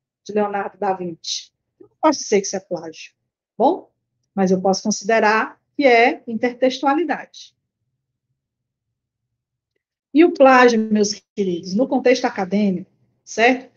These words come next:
Se a gente só vai dar um foco, é, no plágio, isso vai ser insuficiente pra mudar essa cultura dentro da academia.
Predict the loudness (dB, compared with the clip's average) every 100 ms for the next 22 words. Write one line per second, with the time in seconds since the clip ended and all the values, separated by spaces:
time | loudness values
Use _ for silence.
0 | _ -8 2 4 4 2 2 0 2 0
1 | -2 -6 -6 2 4 4 -2 -14 -16 _
2 | _ _ _ _ 0 4 4 4 2 0
3 | -6 _ _ _ _ -2 -2 2 2 2
4 | 0 -6 -14 _ _ _ _ _ -4 0
5 | 0 2 0 0 -2 -2 -4 -6 -4 -4
6 | -6 -14 _ _ -6 -2 -2 -2 0 2
7 | 0 -4 -6 -4 0 0 0 -6 -6 -6
8 | -6 -6 -2 0 0 -2 -6